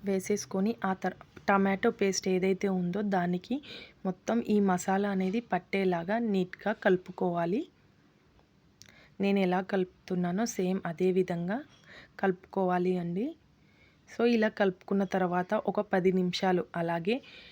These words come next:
లో ఫ్లేమ్‌లో వేడవుతుండాలి. ఆ తర్వాత కొంచెం మీడియం సైజులో ఉన్న రెండు టమాటాలు కట్ చేసి ముందుగానే పెట్టేసుకున్నాను. అవి దీంట్లోకి యాడ్ చేసి ఆ టమాటాకు మొత్తం ఈ మసాలా కారం పట్టేలాగా నీట్‌గా కలుపుకొని మరో పది నిమిషాలు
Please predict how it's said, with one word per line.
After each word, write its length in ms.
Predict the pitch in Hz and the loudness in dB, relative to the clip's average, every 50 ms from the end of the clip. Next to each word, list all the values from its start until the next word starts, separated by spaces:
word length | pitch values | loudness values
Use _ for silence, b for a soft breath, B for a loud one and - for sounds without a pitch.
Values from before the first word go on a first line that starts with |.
| B B - - | B B -4 0
లో 100 | 196 196 190 | 2 2 2
ఫ్లేమ్‌లో 420 | 185 - 196 196 190 190 190 214 226 | 2 2 2 4 4 4 4 2 2
వేడవుతుండాలి. 880 | 196 196 185 185 190 185 185 180 185 - 180 175 175 175 180 214 247 247 - | 4 4 4 4 4 2 0 0 -2 -2 -2 0 2 2 2 2 2 0 0
ఆ 80 | 190 190 202 | 0 0 0
తర్వాత 460 | - - 190 190 180 180 180 - - | 0 -2 0 0 0 0 0 -2 -4
కొంచెం 460 | 233 226 - 208 190 190 185 - 233 240 233 B B B B B B | -4 -2 -2 0 0 0 0 0 0 -2 -2 B B B B B B
మీడియం 380 | 196 196 196 190 190 208 214 220 | 2 4 4 4 4 4 4 2
సైజులో 360 | 214 - 214 208 196 190 202 196 | 2 2 2 2 2 4 2 2
ఉన్న 180 | 190 185 190 208 | 2 2 2 2
రెండు 260 | 208 190 175 175 180 | 2 2 2 2 2
టమాటాలు 580 | 180 - 180 170 175 180 180 - 196 196 202 202 - - | 0 0 0 0 0 -2 -2 0 0 0 0 0 0 0
కట్ 180 | 196 180 165 - | 0 0 0 0
చేసి 300 | - 185 185 - - 214 | 0 0 0 2 2 2
ముందుగానే 540 | 214 202 185 180 185 185 180 190 196 208 214 | 4 4 6 6 4 4 4 4 4 4 2
పెట్టేసుకున్నాను. 840 | - - 180 - - 185 180 - - - 185 180 170 170 175 196 262 - B B B B B B B B | 2 -2 -2 0 0 -2 -2 -2 -4 -4 -4 -2 -2 -2 -2 -4 -4 -6 B B B B B B B B
అవి 220 | 202 196 196 233 | 2 4 4 4
దీంట్లోకి 580 | 196 190 208 202 196 185 - 202 196 - 240 - - | 4 4 4 4 2 2 2 0 0 2 0 0 2
యాడ్ 300 | - 180 180 185 180 - - | 2 4 4 4 2 0 0
చేసి 340 | - 196 185 180 - - 233 277 - - | 2 2 2 2 0 -4 -6 -4 -2 0
ఆ 80 | 196 196 | 0 0
టమాటాకు 560 | 196 190 190 185 185 185 185 180 208 - 214 | 0 0 0 0 0 0 -2 -2 -4 -4 -2
మొత్తం 360 | 196 185 180 - - 190 196 233 240 B 285 320 B B - - | -4 -4 -4 -4 -4 -2 -2 -2 -4 B -12 -18 B B -4 0
ఈ 80 | 220 220 | 0 2
మసాలా 500 | 226 208 196 185 - - 190 190 208 208 | 2 2 0 0 0 0 0 0 0 -2
కారం 380 | - - 190 180 185 196 214 214 | -2 0 0 0 0 0 0 0
పట్టేలాగా 680 | - 190 180 - - 190 190 190 180 175 170 175 208 214 202 | 0 -2 -2 -2 -2 0 0 2 0 0 0 0 0 2 2
నీట్‌గా 400 | 185 180 175 - - - 196 190 | 2 0 0 -4 -4 -4 -4 -2
కలుపుకొని 680 | 190 - 180 165 - - - - 180 170 170 208 262 B B B B B B B B _ | 0 0 0 0 -2 -6 -10 -8 -4 -2 -2 -2 -2 B B B B B B B B _
మరో 220 | 196 185 180 196 214 | 0 2 2 2 0
పది 260 | 214 - 214 190 185 185 | 2 2 2 4 4 4
నిమిషాలు 500 | 185 185 185 180 - - 190 185 208 | 2 2 2 0 0 0 0 2 2